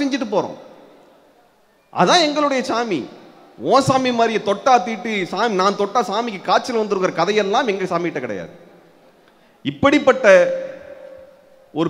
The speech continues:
பிற்போக்குத்தனமான ஒரு இந்துத்துவ கருத்தியலை, வைதீக கருத்தியலை, ஒரு ஆரிய கருத்தியலை நம்ம மேல திணிக்கின்றதுக்கு காரணம் ஒண்ணுதாங்க.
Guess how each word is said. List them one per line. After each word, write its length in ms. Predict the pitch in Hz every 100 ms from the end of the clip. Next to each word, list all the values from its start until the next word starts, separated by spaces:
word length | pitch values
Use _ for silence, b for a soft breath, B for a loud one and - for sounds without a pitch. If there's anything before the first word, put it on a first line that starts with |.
| 165
பிற்போக்குத்தனமான 1120 | 208 185 277 285 262 - 226 214 190 185 294 269
ஒரு 100 | 226 202
இந்துத்துவ 420 | 220 269 262 220 -
கருத்தியலை, 500 | 170 202 202 165 247 185
வைதீக 480 | 180 226 262 240 -
கருத்தியலை, 560 | 185 190 202 165 156 262 262 - - - - - _
ஒரு 160 | 147 147 156 233
ஆரிய 220 | 262 262 -
கருத்தியலை 400 | 196 196 190 240 202
நம்ம 200 | 180 170
மேல 140 | 226 -
திணிக்கின்றதுக்கு 720 | 220 247 240 214 185 160 147 - 151
காரணம் 420 | 185 254 254 220 175
ஒண்ணுதாங்க. 420 | 180 170 180